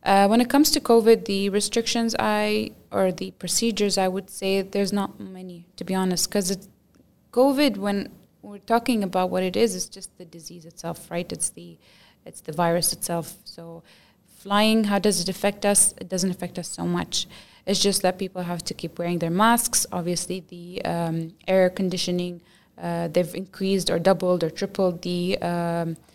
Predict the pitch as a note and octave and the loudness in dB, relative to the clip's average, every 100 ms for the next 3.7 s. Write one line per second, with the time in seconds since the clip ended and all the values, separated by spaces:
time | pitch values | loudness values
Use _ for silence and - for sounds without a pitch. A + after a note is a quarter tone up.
0 | _ _ F#3+ F3 F#3+ F#3 F#3+ F#3 F3+ F3+ | _ _ -4 -2 -2 0 0 0 0 -2
1 | F3 F3 F3 F3 - - F#3+ - F#3+ F#3 | -2 -2 -2 -4 -8 -12 -10 -4 -4 -4
2 | - F#3 F3+ F3+ F3+ F3+ - G3 G3 F#3 | -2 -4 -2 -4 -4 -4 0 0 2 2
3 | F3+ F3 F3+ D#3 F3 F3+ F3+ | 2 2 0 -4 -10 -14 -18